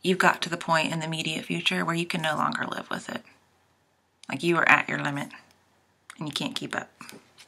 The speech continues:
You just can't keep up with this facade anymore. So you may expose the truth, like, "Yeah, I, I know you're a cheating bastard and I'm letting you go. That's why you broke off the engagement with me,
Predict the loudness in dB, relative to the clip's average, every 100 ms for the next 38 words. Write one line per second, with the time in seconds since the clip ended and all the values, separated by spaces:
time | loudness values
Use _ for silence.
0 | _ _ -10 0 2 2 0 -2 -4 -4
1 | -4 -8 -8 -4 -4 -6 -14 -20 -20 -10
2 | -4 -2 -2 -2 -4 -4 -6 -8 -10 _
3 | -20 -20 -20 _ _ _ _ -18 -18 -16
4 | -18 -8 -4 0 2 2 0 0 0 2
5 | 2 2 0 0 0 0 0 0 0 2
6 | 2 0 -2 -4 -2 -4 -4 -4 -4 -4
7 | -2 -2 -2 -4 -4 -4 -4 -4 -6 -6
8 | -6 -8 -10 _ _ _ _ _ _ _
9 | _ _ -20 -20 -20 -6 0 2 2 0
10 | -2 0 0 0 -2 -2 0 0 0 -4
11 | -4 -4 -6 -8